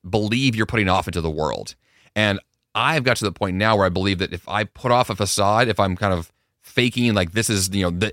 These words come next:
Instagram version of my life, I don't want the Instagram version of my life to be too far off of my real life.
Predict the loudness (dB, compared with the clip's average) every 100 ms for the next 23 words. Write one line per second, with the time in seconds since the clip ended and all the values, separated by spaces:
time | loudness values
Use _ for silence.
0 | 0 -2 0 0 2 2 2 0 0 -2
1 | -2 -4 -2 -2 -2 -4 -14 _ _ _
2 | _ _ _ _ -4 0 4 4 4 0
3 | 0 0 0 0 0 0 2 2 2 0
4 | 2 2 2 -2 -6 -4 -2 -2 2 2
5 | 4 6 6 6 4 2 2 4 6 6
6 | 4 2 -10